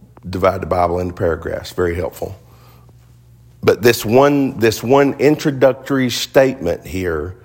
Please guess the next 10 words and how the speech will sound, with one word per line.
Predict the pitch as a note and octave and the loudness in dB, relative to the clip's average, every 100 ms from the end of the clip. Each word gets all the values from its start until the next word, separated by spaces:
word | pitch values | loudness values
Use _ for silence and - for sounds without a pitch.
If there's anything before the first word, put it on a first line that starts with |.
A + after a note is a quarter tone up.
| _ | _
about | - F2+ F#2 A#1+ | -4 2 2 2
living | F2 B2 B2 C3 | 2 4 6 4
a | C3 | 4
life | C3 A#2 G#2 G2+ | 4 4 4 0
holy | - A#2 A#2+ A2+ A2 | 0 0 2 -2 -4
to | G#2 | -4
God, | G2+ F#2 D#2+ D#2 | 2 4 2 0
living | E2+ A2+ C#3 C#3+ | -2 0 0 2
a | C#3 | 2
life | B2 A#2 A#2 A2+ A2+ | 4 2 2 0 -2